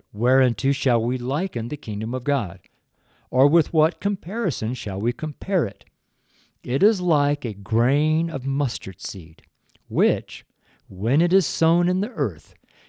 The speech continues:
is less than all the seeds that be in the earth. But when it is sown, it groweth up, and becometh greater than all herbs,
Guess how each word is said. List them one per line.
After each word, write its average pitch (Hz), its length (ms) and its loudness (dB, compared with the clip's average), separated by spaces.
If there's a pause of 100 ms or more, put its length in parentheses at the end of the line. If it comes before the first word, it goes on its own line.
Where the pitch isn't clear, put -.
is 135 280 4
less 147 400 0
than 120 380 -2
all 117 300 0
the 165 120 0
seeds 104 480 -2
that 104 280 -6
be 120 180 0
in 92 120 -2
the 95 120 -8
earth. 71 340 -18 (840)
But 151 280 -2 (220)
when 113 260 -2
it 127 60 0
is 117 120 -2
sown, 120 600 -4 (400)
it 127 220 -8 (180)
groweth 113 540 0
up, 196 320 -2 (600)
and 110 220 -2
becometh 135 640 -2
greater 131 680 0
than 101 300 -8
all 113 420 0
herbs, 110 460 0